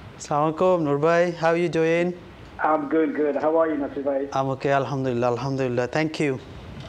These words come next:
Speaker 2: I'm loving, I'm loving your program, enjoying very much, I must say। Firstly, I would like to say it's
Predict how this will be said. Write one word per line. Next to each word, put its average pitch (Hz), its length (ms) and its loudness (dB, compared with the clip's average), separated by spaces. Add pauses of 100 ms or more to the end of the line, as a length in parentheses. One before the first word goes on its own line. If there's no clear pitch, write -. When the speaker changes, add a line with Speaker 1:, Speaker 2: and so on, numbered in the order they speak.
(300)
Speaker 2:
I'm 156 120 -4 (120)
loving, 165 280 0 (140)
I'm 156 180 -6
loving 190 240 -2
your 185 180 -2
program, 156 380 0 (260)
enjoying 160 320 -2 (100)
very 151 240 -2
much, 147 140 -4 (140)
I - 20 -6 (100)
must 143 220 -10
say। 131 120 -2 (1000)
Firstly, 160 400 2 (300)
I - 60 -4
would 151 160 -2
like 151 180 -4
to 139 100 -8
say 147 80 -2 (100)
it's 135 140 -12